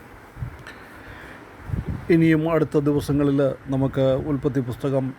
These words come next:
പത്താം, സോറി, പുറപ്പാട് പുസ്തകം പത്താം അധ്യായത്തിലേക്ക് നമുക്ക് വരാം. പുറപ്പാട്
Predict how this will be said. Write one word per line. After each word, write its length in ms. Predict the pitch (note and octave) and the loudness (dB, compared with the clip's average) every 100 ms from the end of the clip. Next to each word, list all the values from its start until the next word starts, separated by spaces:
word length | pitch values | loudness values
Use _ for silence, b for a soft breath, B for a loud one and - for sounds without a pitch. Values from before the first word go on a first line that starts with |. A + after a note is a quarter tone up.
| - - - - - - - - - - - | -16 -18 -16 -14 -14 -14 -14 -14 -14 -14 -2
പത്താം, 360 | D#3+ - F3 E3 D#3 | -2 4 4 4 2
സോറി, 180 | D#3 C#3+ C3 | 0 0 2
പുറപ്പാട് 360 | D#3 D#3+ E3+ D#3 C#3+ | 2 4 6 6 2
പുസ്തകം 300 | C3+ C#3 C#3 | -2 -2 -2
പത്താം 360 | C3+ - D#3 C#3+ | -2 0 0 0
അധ്യായത്തിലേക്ക് 840 | A#2+ B2+ C3+ C3+ C3+ C3+ C3 - C3+ C#3+ - B2+ | -2 0 0 0 0 0 0 0 -4 -4 -8 -6
നമുക്ക് 300 | B2 A#2+ B2+ B2 | -6 -4 -4 -2
വരാം. 260 | A#2 - - - - - - - - - - - - - - - - | -6 -10 -14 -20 -20 -20 -20 -16 -14 -12 -14 -12 -14 -14 -16 -12 2
പുറപ്പാട് 480 | E3 - F3 E3+ | 2 6 6 6